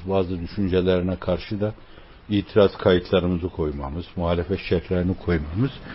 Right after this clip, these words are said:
her zaman olabilir. Onlar da size karşı korlar bunları. Ve çok defa da belki bu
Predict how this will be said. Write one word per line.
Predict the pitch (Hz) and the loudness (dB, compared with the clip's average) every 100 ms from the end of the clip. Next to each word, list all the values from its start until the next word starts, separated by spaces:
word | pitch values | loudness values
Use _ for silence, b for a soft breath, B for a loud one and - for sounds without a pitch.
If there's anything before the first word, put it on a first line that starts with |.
| B B | B B
her | 131 | 0
zaman | 117 113 135 | 2 2 2
olabilir. | 135 120 110 107 92 78 | 2 4 4 4 2 2
Onlar | 87 107 120 | 2 2 2
da | 123 | 0
size | - 139 165 | -2 -2 0
karşı | - 92 - | 4 2 2
korlar | 95 98 90 82 78 73 | -2 2 2 2 -2 -4
bunları. | 78 78 78 92 - - B B B B B | -6 -6 -6 -8 -10 -14 B B B B B
Ve | 107 | 2
çok | - 147 - | 2 0 2
defa | 127 131 123 | 4 4 6
da | 117 107 | 6 6
belki | 104 - 123 | 4 2 -4
bu | 113 | 0